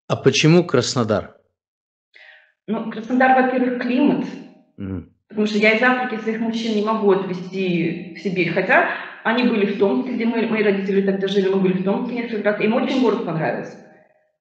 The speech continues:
Speaker 2: Мне самой, я родилась в Томске, я обожаю этот город. Я там училась. Но климат это всё,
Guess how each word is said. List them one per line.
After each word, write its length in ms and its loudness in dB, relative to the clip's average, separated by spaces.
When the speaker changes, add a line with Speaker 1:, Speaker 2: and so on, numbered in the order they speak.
Speaker 2:
Мне 120 2
самой, 400 2
я 120 4
родилась 580 2
в 40 -4
Томске, 300 -2
я 100 -4
обожаю 420 0
этот 140 -8
город. 180 -10
Я 80 -6
там 220 -4
училась. 420 -2
Но 220 -2
климат 380 0
это 200 -2
всё, 220 -10